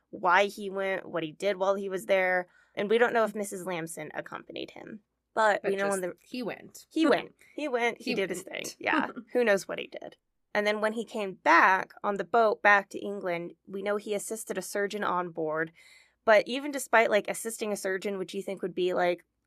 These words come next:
Speaker 1: "Oh, I'm making a little bit of money while on this ship," he ended up borrowing five pounds from the guy, which is five hundred pounds now.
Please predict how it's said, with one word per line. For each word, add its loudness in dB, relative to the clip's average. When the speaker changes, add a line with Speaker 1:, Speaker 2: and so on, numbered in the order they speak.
Speaker 1:
"Oh, 0
I'm 2
making -2
a -4
little -2
bit 4
of 0
money 0
while 2
on -2
this 0
ship," 2
he -2
ended 2
up 2
borrowing 0
five 0
pounds -6
from -10
the -6
guy, 2
which -10
is -10
five 0
hundred -6
pounds -8
now. -10